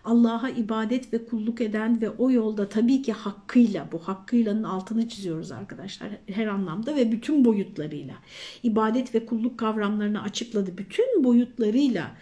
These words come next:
sadece, e, namaz, zekat değil, bütün boyutlarıyla Allah'a ibadet ve kulluk edenin,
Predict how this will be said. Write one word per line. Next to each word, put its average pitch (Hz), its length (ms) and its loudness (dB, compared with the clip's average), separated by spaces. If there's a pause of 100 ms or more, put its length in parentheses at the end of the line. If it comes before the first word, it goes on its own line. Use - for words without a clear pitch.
(320)
sadece, 226 580 2 (300)
e, 202 380 0
namaz, 208 460 0
zekat 208 500 -2
değil, 240 360 4 (320)
bütün 381 320 2
boyutlarıyla 214 720 2
Allah'a 226 420 0
ibadet 214 580 -2
ve 214 120 -2
kulluk 226 360 -4
edenin, 214 540 2